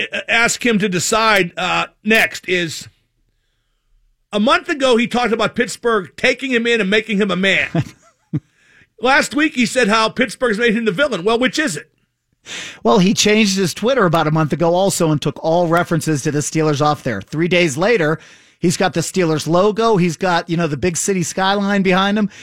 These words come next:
Speaker 2: He's got the, uh, you know, a football with the Steelers on it, and he's kinda taken the Steelers and Pittsburgh into his bosom again. Some, whoever gets the next one-on-one interview with him, whoever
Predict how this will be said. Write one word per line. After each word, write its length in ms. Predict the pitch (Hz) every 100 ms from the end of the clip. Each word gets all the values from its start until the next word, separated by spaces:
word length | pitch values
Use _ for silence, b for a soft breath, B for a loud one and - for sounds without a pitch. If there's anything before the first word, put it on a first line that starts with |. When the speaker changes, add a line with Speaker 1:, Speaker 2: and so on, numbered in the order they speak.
| B
Speaker 2:
He's 180 | 165 -
got 340 | 175 165 -
the, 200 | 165 160
uh, 180 | 151 151
you 140 | 156
know, 240 | 147 143 123 b b
a 80 | -
football 380 | - 208 - 196
with 140 | 180
the 60 | 170
Steelers 500 | - 196 196 185 175
on 160 | 185 208
it, 160 | 208
and 100 | 175
he's 160 | 170 139
kinda 280 | 180 165 151
taken 520 | 170 170 190 175 - b b b
the 80 | 160
Steelers 500 | - 190 190 190 170
and 140 | 175 170
Pittsburgh 360 | 190 - 180
into 180 | 180 175
his 140 | 175
bosom 360 | 143 226 220 175
again. 420 | 143 151 151 151 b b b b b
Some, 380 | - - 254 269
whoever 460 | 208 285 349 359
gets 260 | 240 262 -
the 120 | 196
next 320 | 190 190 -
one-on-one 540 | 180 190 175 170 165 160
interview 380 | 151 135 135 123
with 280 | 143 147
him, 360 | 143 113 67 65 _ _ _
whoever 680 | - 208 214 254 285 294